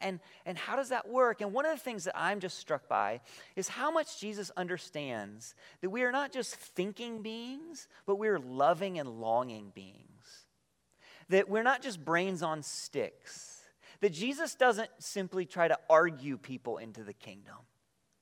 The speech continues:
And I, like, I love good arguments for the his-, the historical reliability of the resurrection. Don't get me wrong.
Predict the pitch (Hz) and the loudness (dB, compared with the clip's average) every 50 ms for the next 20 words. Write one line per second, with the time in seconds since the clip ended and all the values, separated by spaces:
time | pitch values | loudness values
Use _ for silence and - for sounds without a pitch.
0 | _ _ _ _ _ _ - - - - - - _ _ _ _ _ _ _ _ | _ _ _ _ _ _ -20 -20 -20 -20 -20 -20 _ _ _ _ _ _ _ _
1 | _ - - - - 220 240 254 294 330 339 311 - - 208 226 226 - - 254 | _ -20 -6 2 6 8 8 10 10 8 8 6 4 2 6 6 6 6 6 8
2 | 302 330 311 269 247 233 240 247 247 247 240 254 262 247 208 160 131 117 110 - | 8 10 8 8 6 4 6 10 12 12 12 12 12 12 12 12 10 6 0 -10
3 | - - - - - - - 147 127 - - 220 254 269 285 294 285 269 - - | -18 -20 -20 -20 -20 -18 -16 -16 -12 -4 2 4 6 6 6 6 4 2 0 0
4 | - 190 208 220 226 190 160 185 175 160 147 143 - - - 170 165 151 165 160 | 4 6 8 8 8 6 4 2 2 2 0 -2 -6 -6 0 2 8 8 8 8
5 | 127 160 185 - - - - - - - _ - - 165 165 143 139 175 165 - | 8 4 -4 -4 -4 -6 -6 -8 -8 -12 _ -6 0 2 2 2 2 0 -4 0
6 | - 220 233 254 247 247 247 220 202 196 190 185 185 190 190 165 175 185 190 180 | 6 10 10 10 10 10 8 8 8 10 10 8 8 6 6 6 6 6 8 6
7 | 165 160 135 151 139 151 156 147 135 147 143 131 - - 120 110 - 160 190 240 | 4 2 2 2 6 6 6 6 6 6 4 4 4 0 -12 -8 0 2 2 2
8 | 277 233 233 247 - 208 196 170 175 180 170 139 117 107 | 2 2 -4 -6 -4 -4 -2 2 4 4 4 4 2 -4